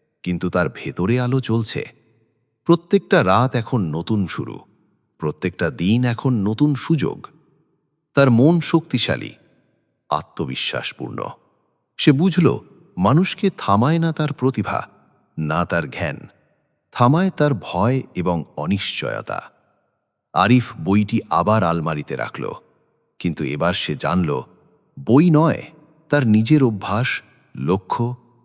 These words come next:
মনোযোগ এবং শেখার মানসিকতা তাকে এগিয়ে নিয়ে যাবে। "আজ থেকে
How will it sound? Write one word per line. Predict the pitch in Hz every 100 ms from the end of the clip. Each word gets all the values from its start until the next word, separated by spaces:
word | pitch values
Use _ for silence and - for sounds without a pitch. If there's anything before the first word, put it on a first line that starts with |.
| _
মনোযোগ | 67 82 107 104 107 104 - - - -
এবং | 107 120
শেখার | - 117 104 135 120
মানসিকতা | 78 90 127 - - 87 58 60 _ _ _
তাকে | - 69 92 -
এগিয়ে | 78 90 104 76
নিয়ে | 55 50
যাবে। | - - - - _ _ _ _ _ _ _ _ -
"আজ | 104 139 -
থেকে | 151 147